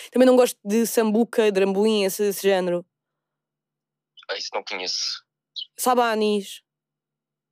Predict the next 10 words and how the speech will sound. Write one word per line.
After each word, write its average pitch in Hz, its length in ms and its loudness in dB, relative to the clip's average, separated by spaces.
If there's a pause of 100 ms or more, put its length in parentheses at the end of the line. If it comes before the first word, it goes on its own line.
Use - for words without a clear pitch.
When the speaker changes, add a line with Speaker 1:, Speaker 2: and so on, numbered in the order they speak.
(440)
Speaker 2:
Ok, 117 200 -2
não 117 140 -6
gosto. - 360 -4 (160)
Speaker 1:
Ya, 220 200 2
estás 214 180 -2
a 226 60 0
ver 240 160 4
esse 233 300 0
sabor? 226 580 4 (680)
Speaker 2:
Sim. - 340 -8